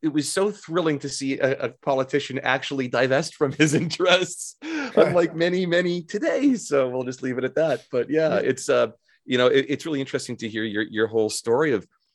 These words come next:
Speaker 1: why you started Big Round Records in the first place, because, you know, necessity is the mother of invention, clearly. Uh, a-, and at that time, there was no way to do the types of things that you needed to have done. And, um, this environment that we're in right now with music, where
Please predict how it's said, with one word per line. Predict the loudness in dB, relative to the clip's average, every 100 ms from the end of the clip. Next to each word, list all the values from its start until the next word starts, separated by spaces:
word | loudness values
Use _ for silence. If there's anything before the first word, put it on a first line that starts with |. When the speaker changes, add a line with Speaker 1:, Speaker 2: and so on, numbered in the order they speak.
| _
Speaker 1:
why | 0 2 4 2
you | -2 -6 -8 -8
started | -4 0 0 0
Big | -2 0
Round | 0 2
Records | 0 -2 -12
in |
the | -8
first | -4 -4 -6
place, | -6 -6
because, | -8 -6 0 -2 -2
you | -6
know, |
necessity | -4 -2 -2 -2 -4 -6
is | -4
the |
mother | 0 0
of | 0
invention, | -4 -4 -8 -16
clearly. | -4 -2 -2 -6 -2
Uh, |
a-, | 0 0 0
and | 0
at | 0
that | 0 -4
time, | -4 -4 -4
there | -4
was | -4
no | -4 -2 0
way | 0 0 -2 -10 _ _ _ -14
to | -10
do | -6
the | -6
types | -6 -2 -2 -4
of | -6
things | -4 -4
that | -6
you | -8
needed | -6 -6
to | -10
have | -8 -8
done. | -6 -6 -8 -12
And, | -8 -4 -4 -6 -10 _ _ _ _
um, | 0 0 -2 -2
this | -2 0
environment | -4 -2 -4 -2 -4 -8
that | -4 -2
we're | -2 -2
in |
right | -2 -2
now | -2 0 0
with | -2 -4
music, | -4 -4 -6 -6
where | 0 2 2